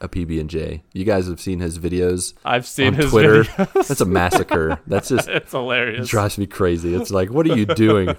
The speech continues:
Speaker 1: with your life? Why are you making a sandwich like that? Anywho, enough about that. We'll save that for a future episode.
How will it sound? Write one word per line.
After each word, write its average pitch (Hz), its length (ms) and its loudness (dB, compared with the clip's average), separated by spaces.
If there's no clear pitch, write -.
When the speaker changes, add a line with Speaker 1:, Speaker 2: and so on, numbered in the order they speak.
Speaker 1:
with 98 160 -4
your 92 100 -2
life? 82 320 -4
Why 123 120 -8
are 135 40 -6
you 120 160 -4
making 104 280 -2
a - 80 -2
sandwich 92 460 -2
like 80 200 -6
that? 82 220 -6
Anywho, 98 720 -2
enough 101 240 -4
about 87 260 -4
that. 78 200 -6
We'll 95 120 -2
save 98 240 2
that 92 200 -2
for 90 160 -4
a 82 60 -2
future 85 280 -8
episode. 80 480 -8